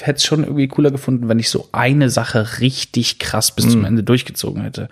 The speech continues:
Speaker 1: Und das war halt einfach das Schwierige, weil ich immer ganz schnell dann von irgendeiner Sportart wieder gelangweilt war und wieder was anderes machen wollte.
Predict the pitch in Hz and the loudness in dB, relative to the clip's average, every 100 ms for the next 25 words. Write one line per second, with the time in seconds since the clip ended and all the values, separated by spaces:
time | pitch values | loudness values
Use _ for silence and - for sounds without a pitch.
0 | - - - - - 107 123 - 107 110 | -12 -14 -14 -16 -10 0 0 2 2 2
1 | 101 107 107 104 107 - 123 117 104 104 | 0 -2 -4 -4 -6 -2 0 0 0 0
2 | 110 110 107 127 147 - 127 123 117 117 | 0 0 2 2 2 2 4 4 2 0
3 | 113 113 120 117 - 120 117 123 113 113 | 0 0 0 0 0 -2 -2 -2 -2 0
4 | 110 131 127 - 127 - 107 104 113 113 | 2 2 0 -2 -6 -6 -4 -4 -2 0
5 | 104 104 120 110 117 123 120 - - | 0 0 -2 -2 -6 -12 -10 -12 -12